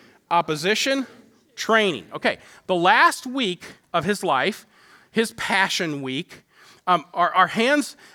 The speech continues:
um, are, are, are up like this, training, and what we're gonna do is we're gonna go into a courtroom with a gavel, and we're gonna go trial, then crucifixion,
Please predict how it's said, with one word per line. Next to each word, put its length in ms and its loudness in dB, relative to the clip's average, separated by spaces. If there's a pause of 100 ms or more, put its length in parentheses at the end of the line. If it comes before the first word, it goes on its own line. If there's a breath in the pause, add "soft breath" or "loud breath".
um, 360 2
are, 300 2
are, 260 0
are 400 0
up 120 2
like 160 2
this, 180 -4
training, 500 -2
and 120 -6
what 100 -4
we're 100 -2
gonna 140 0
do 140 -2
is 100 -2
we're 80 -6
gonna 200 0
go 220 -2
into 160 -2
a 40 0
courtroom 480 -2
with 120 -2
a 40 -2
gavel, 420 0 (200 loud breath)
and 80 -10
we're 120 2
gonna 180 -2
go 160 -6
trial, 800 2 (480 soft breath)
then 160 -2
crucifixion, 1000 -2